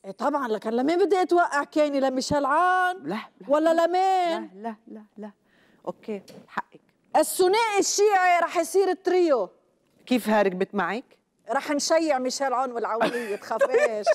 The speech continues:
Speaker 1: تخافيش علينا. وآخر توقع لإلنا،
Speaker 2: مم.
Speaker 1: شباب الحركة رح يبطلوا على الموتوسيكلات والأراجيل ورح
Speaker 2: إيه؟
Speaker 1: يصير معهم أتيفيات. يطلعوا على فرية على الثلج ويقبون وهيك.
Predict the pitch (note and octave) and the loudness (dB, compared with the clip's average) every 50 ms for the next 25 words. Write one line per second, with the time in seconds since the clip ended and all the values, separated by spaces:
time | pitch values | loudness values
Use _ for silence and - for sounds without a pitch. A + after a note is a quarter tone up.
0 | D5+ D5+ - - - C5 B4 - - _ _ - A4+ - _ _ - - - D4+ | -2 -4 -12 -8 -4 -4 -4 -4 -6 _ _ -6 -6 -6 _ _ -16 -4 -2 -2
1 | D4 A#3+ D#4+ F4 F#4+ - C#4 C4 C#4 C4+ C4+ C4+ C4 C4 A#3+ A3+ A3+ A3 G#3+ G#3 | -2 -2 -4 -4 -4 -2 -2 -2 0 0 0 -2 -2 -2 -4 -8 -10 -8 -8 -8
2 | G3+ - - _ _ _ _ _ - C#4+ E4+ G#4 C5 B4 - A4 A4 G#4+ - F4+ | -8 -10 -12 _ _ _ _ _ -4 2 2 2 2 2 -2 -4 -4 -2 0 0
3 | E4 F4+ G#4 - - - F#4 F4 D#4 C#4+ C4 - E4 F#4+ F#4+ F#4+ F#4 F#4 F4+ F4+ | 2 2 0 0 0 -2 -2 -2 0 0 0 0 0 -2 -2 -4 -2 -2 -2 0
4 | F4+ F#4 F4 D#4+ D4+ C#4 B3+ B3 C#4 D#4 A4+ - _ _ _ - - E4+ E4+ G4 | -2 -4 -4 -6 -8 -10 -10 -10 -12 -16 -18 -20 _ _ _ -2 0 2 4 4
5 | A#4+ D5+ C#5+ A#4+ G#4+ - - F#4 G#4+ A4+ A4 A4 - - G#4 F#4+ F#4+ F#4+ F#4 E4+ | 4 2 2 -2 -2 -2 -2 0 0 2 2 0 0 0 2 2 2 2 2 0
6 | C#4 D4 C#4 C4 F#4 G4+ - G4+ G#4 F#4+ E4 D4+ C#4+ C#4+ C#4+ C4+ - D#4 C#4+ - | 0 -2 0 0 0 -2 0 -2 0 0 0 0 0 -2 -4 -6 -6 -8 -4 -2
7 | E4+ F#4 F4+ F#4 D#4+ D4 C4 B3+ C4 C4+ C4+ B3 B3 D#4 D#4+ E4 D#4+ D4+ C#4 C4 | -2 -2 0 0 0 0 0 0 0 0 -2 0 2 2 4 4 4 2 2 2
8 | F3+ G#3+ - - F#4 F#4+ F4 F4+ F#4+ F#4+ F#4+ F4 D4 D#4 - - D#4+ C4+ D4 C#4+ | 2 0 0 0 0 0 2 2 2 0 0 0 -2 -2 0 0 -2 0 0 2
9 | C#4+ C#4 C#4 C4 A3 F#3 - _ _ _ _ _ _ _ _ _ _ _ _ _ | 2 2 2 2 0 -2 -6 _ _ _ _ _ _ _ _ _ _ _ _ _
10 | _ _ - A3+ A#3 B3+ B3+ A3+ G3+ F#3+ G#3 - - A3+ A3+ A#3+ B3+ B3+ B3 G#3 | _ _ -10 -10 -6 -4 -2 -2 -2 -2 -4 -4 -2 0 2 2 2 2 2 0
11 | E3 D3+ E3+ F3 - _ - A3+ A#3 A3 G3 F3 F3+ F#3 G3+ G3+ G#3 F3+ E3+ A3 | 0 0 -2 -4 -4 _ 0 0 2 2 -2 -4 -2 -2 -2 -2 -2 -6 -2 2
12 | A3+ B3 A#3+ G#3 F#3 F#3 E3+ F3 F#3+ G3+ G#3+ A3 A3 G#3+ A3+ A3+ A3 | 4 4 4 4 2 -2 -6 -4 -2 0 2 2 2 2 0 -2 -4